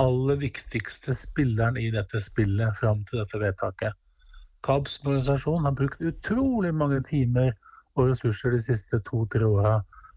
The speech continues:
på å finslipe og komme opp med de konkrete tiltakene som nå kommer. Og det handler spesielt om det som heter representasjon, altså det at, eh, folk som har en funksjonsnedsettelse først og fremst skal bli hørt,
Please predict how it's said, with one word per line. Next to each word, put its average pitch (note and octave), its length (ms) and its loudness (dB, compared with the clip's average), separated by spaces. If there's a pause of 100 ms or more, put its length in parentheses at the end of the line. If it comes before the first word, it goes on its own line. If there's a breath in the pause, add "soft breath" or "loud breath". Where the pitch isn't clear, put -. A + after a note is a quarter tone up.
(160)
på B2+ 140 4
å A#2+ 100 2
finslipe G#2+ 720 -2
og - 60 -4
komme G#2+ 420 2 (880)
opp - 320 -2 (160)
med B2 220 2
de A#2 260 0
konkrete A2 560 -4
tiltakene G#2+ 680 -2
som A2 200 0
nå G#2+ 180 2
kommer. G#2 320 -2 (460 loud breath)
Og C#3 100 2
det D3+ 140 2
handler B2 240 2
spesielt C#3 680 0
om C#3+ 100 2
det C3 120 2
som C3+ 240 0
heter A2+ 400 0 (220)
representasjon, A#2 1040 -2 (540 soft breath)
altså C3 200 2
det A#2 120 2
at, - 260 -2
eh, A#2+ 340 2 (280)
folk A#2 240 0
som B2+ 160 -2
har A2+ 140 4
en A2 120 0
funksjonsnedsettelse A2+ 880 0
først C3 280 -2
og A#2 40 -4
fremst A2+ 240 0
skal - 120 -8
bli A2 140 -4
hørt, - 360 -2